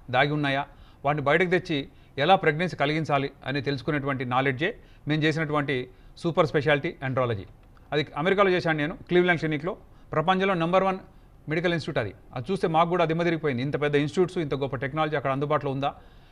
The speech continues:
మేము ఎంత అదృష్టవంతులు అక్కడ పోయి చదువుకోగలిగామని. అయితే జీరో కౌంట్ వాళ్ళకి ఫస్ట్ క్రోమోజోమ్ చూద్దాం. ఇది మనందరూ కూడా పురుషుల లోపల నలభై ఆరు క్రోమోజోమ్స్ ఉంటాయి, వాటిలో ఒక ఎక్స్ ఒక వై ఉంది. వై క్రోమోజోమ్ చెక్ చేయాలండి మీకు, జీరో కౌంటే కానీ ఆ మనిషి లోపల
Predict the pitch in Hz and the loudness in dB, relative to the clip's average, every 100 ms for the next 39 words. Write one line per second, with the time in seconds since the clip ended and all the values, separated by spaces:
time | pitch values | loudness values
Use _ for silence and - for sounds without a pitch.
0 | - - 143 143 151 151 147 147 135 127 | -20 -6 -2 2 2 2 0 -2 0 -2
1 | 127 127 120 120 117 98 95 87 - - | -2 -2 -4 -4 -4 -6 -8 -14 -18 -20
2 | - - - - 165 190 165 160 208 196 | -20 -20 -20 -4 0 4 4 4 6 6
3 | 196 185 185 180 180 208 180 - - - | 6 4 4 4 4 2 2 -2 -16 -20
4 | - - - 180 202 214 208 190 185 175 | -20 -20 -4 2 4 6 4 4 2 4
5 | 185 - - - - - 156 175 190 190 | 4 2 -8 -20 -20 -4 0 4 4 4
6 | 196 170 165 - - - - - - - | 6 6 6 -2 -20 -20 -20 -20 -20 -20
7 | - 190 196 214 208 190 180 160 175 180 | -4 -2 2 4 4 4 4 4 4 4
8 | 180 180 175 175 165 156 165 - - - | 4 2 0 -2 -2 -4 -4 -10 -20 -20
9 | - - 156 156 147 151 151 - 220 151 | -10 -2 0 2 2 2 2 -2 -2 -2
10 | 139 139 131 101 - - - - - - | 2 2 2 -2 -8 -20 -20 -20 -20 -10
11 | - 190 208 214 214 185 180 190 151 104 | 2 6 8 8 6 2 4 6 6 4
12 | 95 - - - - - - - 165 196 | -4 -10 -18 -20 -20 -20 -20 2 4 6
13 | 196 180 147 - - 165 196 160 160 170 | 4 4 0 -2 -2 0 4 6 6 2
14 | 190 185 196 | 0 2 2